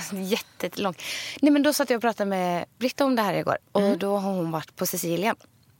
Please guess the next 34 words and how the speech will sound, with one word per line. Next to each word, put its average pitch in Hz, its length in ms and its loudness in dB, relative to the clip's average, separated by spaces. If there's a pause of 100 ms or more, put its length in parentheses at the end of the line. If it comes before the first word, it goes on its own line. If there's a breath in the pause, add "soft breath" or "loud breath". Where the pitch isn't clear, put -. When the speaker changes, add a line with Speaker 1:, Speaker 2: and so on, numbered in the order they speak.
(140)
Speaker 1:
Mhm. 294 340 -4
Speaker 2:
Och 196 500 -2
hade 185 300 0
massa 196 300 -2
rekommendationer 165 600 -2
där. 214 180 2 (200)
Så - 200 -2
jag 220 180 0
blev 226 100 0
faktiskt 202 320 -6
jäkligt - 520 -4
taggad 175 420 -2
efter - 320 -4
lite 170 280 -4
så - 80 0
här 147 100 0
bild, 165 400 -4 (120)
bildspel 214 800 -4
<laughs> - 60 -20
från 175 400 -2
henne 175 360 -2 (400 loud breath)
på 165 220 0
att - 260 -2
åka 180 220 -2
dit. 190 260 -2
Vi 196 60 0
har 196 140 2
varit 180 120 -2
sugna 170 280 -4
på - 80 -4
det 165 80 -2
i 151 80 -2
några 151 200 -2
år. - 100 -6